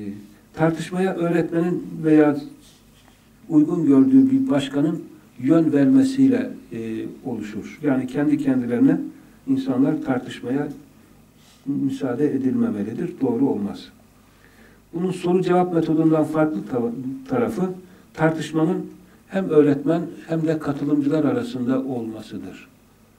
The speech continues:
Ee, evet. Yani birisi konunun bir tarafını tutar, ötekisi ötekini ta-, tarafını tutar. Ee, katılımcı becerikli değilse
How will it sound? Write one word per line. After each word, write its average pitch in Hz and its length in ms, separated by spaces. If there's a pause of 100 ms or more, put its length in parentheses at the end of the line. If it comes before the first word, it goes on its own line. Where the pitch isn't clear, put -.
(400)
Ee, 120 40 (580)
evet. 131 240 (420)
Yani 151 340
birisi 160 480
konunun 151 480
bir - 100
tarafını 143 500
tutar, 143 380
ötekisi 135 440
ötekini 135 480
ta-, 120 300
tarafını 117 460
tutar. 147 280 (1160)
Ee, 123 440 (680)
katılımcı 175 640
becerikli 165 540
değilse 170 500